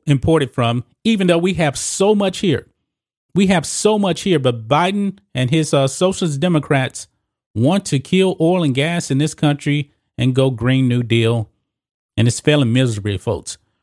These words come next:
Remember all of this stuff when the midterm elections come. Remember that. Remember that your socialist government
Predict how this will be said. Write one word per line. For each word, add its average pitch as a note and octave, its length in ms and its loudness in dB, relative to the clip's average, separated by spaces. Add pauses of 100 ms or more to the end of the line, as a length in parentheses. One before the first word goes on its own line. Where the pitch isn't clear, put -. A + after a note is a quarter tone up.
(120)
Remember F3 720 4
all F#3+ 360 2
of E3+ 60 2
this E3+ 200 0
stuff C#3+ 500 0 (420)
when C3 160 2
the A2+ 60 0
midterm C3 520 0
elections A#2+ 440 -2
come. - 280 -4 (420)
Remember D#3+ 560 2
that. A2 280 -2
Remember F3 440 2
that F3+ 220 0
your D#3+ 160 2
socialist F3 580 -2
government C#3 400 0